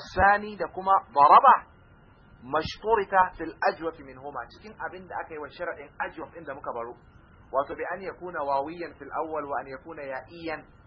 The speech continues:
fil sani. An fahimta ai? Mu je gaba? Wal lafiful mafruq. Shi kuma lafiful mafruq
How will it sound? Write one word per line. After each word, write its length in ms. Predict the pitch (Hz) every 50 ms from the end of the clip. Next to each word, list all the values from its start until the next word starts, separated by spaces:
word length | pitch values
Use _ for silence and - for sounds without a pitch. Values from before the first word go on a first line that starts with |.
| _ - - - - -
fil 100 | - 131 - -
sani. 260 | 135 127 120 120 113 - - - - _ - - - - - _ - _ - - - - - _ - - - - _ _ _ - - - - - - - - - _ - - - - _ _ - - - - - _ -
An 120 | 131 160 170
fahimta 240 | 151 147 147 - 127
ai? 120 | 104 101 - - - - _ _ - _ _ _ - _
Mu 60 | - -
je 80 | 175 202
gaba? 260 | 196 175 180 214 - - _ - - - - - - - - - - - - - - - - _ _ _ _
Wal 200 | 120 147 170 185 196
lafiful 540 | 208 208 - 285 311 330 - 285 240 208
mafruq. 460 | 190 180 175 - - 175 185 175 - - - - - _ _ - _ -
Shi 160 | - 208 247
kuma 220 | - 269 277 285 285
lafiful 420 | 247 202 - 247 - - 208 180
mafruq 560 | 170 165 160 - - 139 151 170 196 - -